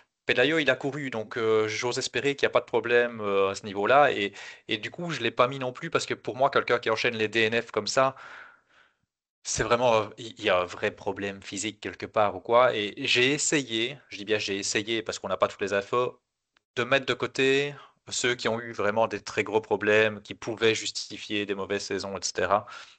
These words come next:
Donc en ça, j'ai, j'ai écarté Pello Sanchez. Mais j'étais allé parce qu'effectivement, ça m'a marqué, euh, cette histoire que t'as dit, euh, sur P C S. Je me suis dit aussi, mais en fait, euh, oui, c'est, c'est à ce point-là, quoi. C'est, euh, c'est vraiment, euh, catastrophique.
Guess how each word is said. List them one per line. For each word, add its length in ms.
Donc 120
en 80
ça, 180
j'ai, 460
j'ai 840
écarté 340
Pello 240
Sanchez. 400
Mais 80
j'étais 200
allé 160
parce 160
qu'effectivement, 540
ça 160
m'a 100
marqué, 380
euh, 60
cette 120
histoire 320
que 80
t'as 140
dit, 260
euh, 100
sur 160
P 120
C 140
S. 160
Je 60
me 40
suis 100
dit 100
aussi, 220
mais 160
en 60
fait, 260
euh, 40
oui, 220
c'est, 220
c'est 240
à 140
ce 80
point-là, 320
quoi. 240
C'est, 240
euh, 600
c'est 220
vraiment, 500
euh, 80
catastrophique. 840